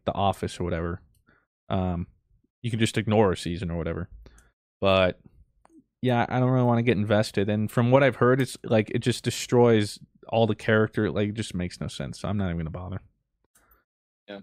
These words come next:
Speaker 1: But, but I've heard the first few seasons are really good. I guess
Speaker 2: Yeah,
Speaker 1: I
Speaker 2: they're
Speaker 1: don't
Speaker 2: ac-,
Speaker 1: know.
Speaker 2: it's not bad. Like, I mean, I think I'm, like, six episodes in or something like that, and the first season's, like, really good. So we'll see
Speaker 1: I
Speaker 2: what we
Speaker 1: am
Speaker 2: like. I'm also trying to
Speaker 1: season
Speaker 2: be-, juggle The
Speaker 1: four.
Speaker 2: Wire too.
Speaker 1: Oh,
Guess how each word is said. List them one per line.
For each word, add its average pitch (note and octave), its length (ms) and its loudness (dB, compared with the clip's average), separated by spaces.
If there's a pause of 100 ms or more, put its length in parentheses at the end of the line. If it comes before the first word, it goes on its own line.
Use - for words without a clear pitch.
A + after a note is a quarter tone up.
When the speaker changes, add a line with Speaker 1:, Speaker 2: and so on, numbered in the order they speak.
Speaker 1:
But, F#2+ 100 -10 (500)
but A2 140 2
I've G#2 80 2
heard E3 200 4
the E3+ 80 -2
first F#3 260 2
few B2 140 2
seasons A2+ 300 -2
are F2 60 -2
really E2 220 -2
good. F2 160 -4 (280)
I G#2+ 80 -4
guess G2+ 140 -4
Speaker 2:
Yeah, D4+ 120 10
Speaker 1:
I - 40 6
Speaker 2:
they're D3+ 120 4
Speaker 1:
don't D3+ 180 6
Speaker 2:
ac-, - 80 -6
Speaker 1:
know. E3 60 2
Speaker 2:
it's E3 140 -4
not G3+ 200 0
bad. G3+ 260 2
Like, A#2 180 0
I B2 80 2
mean, C3 180 -2
I B2+ 120 0
think C3 180 -6
I'm, A#2+ 120 -2
like, G#2+ 160 -2
six A2+ 260 -8
episodes A2 500 -4
in G#2+ 140 -8
or A2+ 60 -8
something A2+ 240 -10
like B2 160 -12
that, E3 220 -4
and B2 100 -14
the A2+ 40 -14
first D3+ 220 -10
season's, F#3 240 -10
like, G#2+ 140 -18
really A2 140 -12
good. D#3+ 160 -14 (200)
So G#2 240 -10 (560)
we'll D3 100 -14
see A#2 140 -6
Speaker 1:
I G#2+ 60 2
Speaker 2:
what G#2+ 60 2
we G#2+ 60 2
Speaker 1:
am A2 280 0 (340)
Speaker 2:
like. - 140 -8
I'm D3 100 2
also A#2 180 8
trying C#3+ 200 6
to - 60 -4
Speaker 1:
season C3+ 160 0
Speaker 2:
be-, A#2+ 60 4
juggle B2 180 8
The A2+ 60 6
Speaker 1:
four. A#2+ 60 4
Speaker 2:
Wire A2+ 300 6
too. F#2+ 340 -8 (640)
Speaker 1:
Oh, F#2+ 200 -6